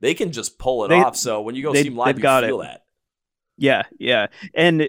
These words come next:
Speaker 2: they, I can attest to this, when we were in the studio with them, they can sing. Like, I can't remember the, the singer's name, uh, the, who sings cleans. Um, I wanna say Josh, but I don't think that's right.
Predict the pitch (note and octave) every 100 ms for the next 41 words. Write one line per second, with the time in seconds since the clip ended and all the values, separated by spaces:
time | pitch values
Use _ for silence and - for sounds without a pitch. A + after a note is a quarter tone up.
0 | - C3 C3 B2+ A#2+ - - _ _ _
1 | - G#2 B2 A#2 - A#2+ - A2+ A2+ A2
2 | A2+ A2 - _ _ _ - B2 A#2 A#2+
3 | A#2 A#2 A2 - B2+ A2+ G#2 A#2+ A2 A2+
4 | A2+ - _ _ _ _ _ _ _ _
5 | - A#2+ B2 A#2+ G#2 F#2+ - B2 G#2 -
6 | - _ - G#2 - - C#3 C3 A#2+ C3+
7 | B2 A2+ - - - - B2+ A2 G#2 A2+
8 | A2 G#2+ G#2+ G2 - B2+ A2 A#2 A2+ E2+
9 | - _ C3+ B2+ _ A#2 B2+ A#2 - -
10 | A#2+ A2+ A2 A2+ - _ _ _ _ _
11 | _ - A1 A1 - B2+ B2 A2+ F#2+ G2+
12 | G#2 G2 - G2+ D#2 A2+ G#2 - G#2